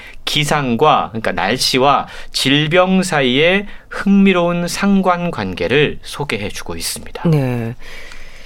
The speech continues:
Speaker 2: 기상과 질병 사이 어떤 관계가 있을지 좀 궁금한데요.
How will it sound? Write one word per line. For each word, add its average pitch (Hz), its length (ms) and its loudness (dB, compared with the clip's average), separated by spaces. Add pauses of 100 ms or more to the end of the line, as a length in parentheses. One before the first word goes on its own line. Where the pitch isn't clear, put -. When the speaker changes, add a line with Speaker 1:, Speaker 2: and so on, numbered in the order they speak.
(180)
Speaker 2:
기상과 247 800 4
질병 214 580 4
사이 156 440 2
어떤 151 360 2
관계가 226 380 4
있을지 180 600 0
좀 165 180 -2
궁금한데요. 180 1200 2